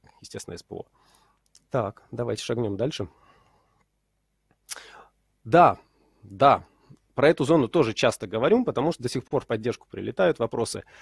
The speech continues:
а, типа: «А что у вас нового там по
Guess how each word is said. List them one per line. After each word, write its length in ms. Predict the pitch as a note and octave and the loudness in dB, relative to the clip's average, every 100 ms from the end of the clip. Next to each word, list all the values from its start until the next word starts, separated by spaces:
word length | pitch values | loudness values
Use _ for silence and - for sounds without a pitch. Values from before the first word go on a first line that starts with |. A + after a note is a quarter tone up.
| - - - | -20 -20 -6
а, 400 | A2+ A2 - - | -4 -2 -4 -10
типа: 280 | - - | -14 -14
«А 40 | G2 | -14
что 240 | - C#3 | -6 -2
у 60 | F3+ | 0
вас 200 | D#3+ - | -2 -4
нового 400 | A#2 C#3+ B2 G#2+ | 0 2 0 -4
там 200 | G#2 G2 | -6 -4
по 180 | - | 0